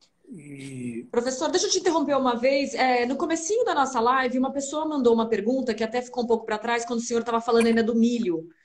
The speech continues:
Speaker 2: sobre o grão de milho. É melhor grão inteiro ou processado? Se faz alguma diferença na hora da digestão?
Speaker 1: É, parece que eu já res-, respondi essa.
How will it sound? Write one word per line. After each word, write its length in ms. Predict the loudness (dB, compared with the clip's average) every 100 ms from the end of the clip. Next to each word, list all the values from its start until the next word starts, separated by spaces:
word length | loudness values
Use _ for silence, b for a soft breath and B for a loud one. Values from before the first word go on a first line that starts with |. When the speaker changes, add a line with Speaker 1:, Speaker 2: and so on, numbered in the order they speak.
| B -18
Speaker 2:
sobre 360 | -2 0 2
o 40 | 2
grão 260 | 2 2
de 120 | 2 0
milho. 460 | 2 2 2 0
É 80 | 0
melhor 320 | 0 2 2
grão 300 | 4 6 6
inteiro 500 | 4 4 2 2 4
ou 160 | 2 2
processado? 720 | 0 -2 -4 -4 0 0 0
Se 140 | -4 -4
faz 160 | 0
alguma 260 | 2 2 0
diferença 720 | -2 -6 -6 -2 -2 -2 0
na 100 | 0
hora 140 | 2
da 480 | 2 4 4 0 -4 _ -10
digestão? 720 | -4 -2 -4 -4 -6 -6 -12 _ _ _ _ _ _ _ _ _ _ _ _ _ _ _ _ _ _
Speaker 1:
É, 160 | -2 0
parece 360 | 4 4 4 -4
que 60 |
eu 60 | -4
já 140 | -2
res-, 200 | -2 -8 _ -16
respondi 500 | -14 -10 -10 -10 -10
essa. 320 | -12 -14 -20